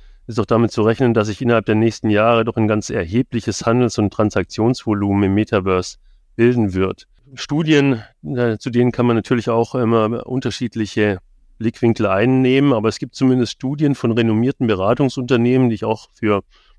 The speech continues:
plausibel halte, die innerhalb des, dieses Jahrzehnts noch eine Steigerung des Handelsvolumens auf einen Betrag prognostizieren, der über dem liegt, was, äh, derzeit das aktuelle deutsche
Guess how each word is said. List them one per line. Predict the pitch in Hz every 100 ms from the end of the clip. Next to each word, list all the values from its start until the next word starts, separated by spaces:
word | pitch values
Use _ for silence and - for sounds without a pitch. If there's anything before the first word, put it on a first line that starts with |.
| -
plausibel | 110 104 113 127 110
halte, | 117 127
die | 120
innerhalb | 123 120 117
des, | 117 120 123 -
dieses | 131 147 151
Jahrzehnts | - - - 120 139 151 - _ _ _ _ _
noch | 131
eine | 127 120
Steigerung | - 113 120 151 147 139
des | -
Handelsvolumens | 131 139 - 131 131 135 131
auf | 117 -
einen | 117 117
Betrag | - - 113 123
prognostizieren, | - 113 113 104 101 - - 120 127 147 - _ _ _ _
der | 113
über | 175 185 170
dem | 127 147 165
liegt, | 131 147 -
was, | 123 117 -
äh, | 135 110
derzeit | 107 113 120 - 117
das | 107
aktuelle | 117 - 120 110 110
deutsche | 104 107 - 113 104